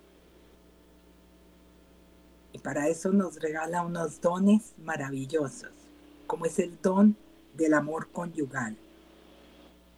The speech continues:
El sentido profético de la encíclica, eh, encuentra su fundamento en la concepción antropológica integral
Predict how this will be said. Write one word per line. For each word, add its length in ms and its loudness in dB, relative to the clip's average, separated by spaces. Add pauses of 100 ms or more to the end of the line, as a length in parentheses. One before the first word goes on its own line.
(2000)
El 100 -6
sentido 440 8
profético 680 4 (1300)
de 180 0
la 120 0
encíclica, 880 2 (1600)
eh, 640 2 (760)
encuentra 600 6
su 140 2
fundamento 1040 0
en 160 2
la 140 0
concepción 580 2
antropológica 1080 4
integral 760 0